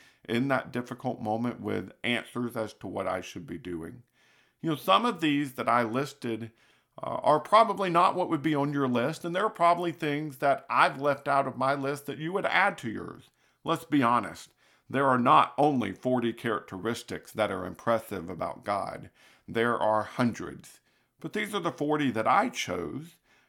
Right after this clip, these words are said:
and I imagine that there are some on here that you would probably add to your list also, like God being dependable, forgiving, loyal,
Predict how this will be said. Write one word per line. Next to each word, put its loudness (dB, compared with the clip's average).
and -2
I 4
imagine 2
that 0
there 2
are -2
some -2
on -4
here -2
that -4
you 0
would -6
probably -4
add -4
to -8
your -4
list -4
also, -2
like 2
God 4
being 0
dependable, -6
forgiving, -4
loyal, 0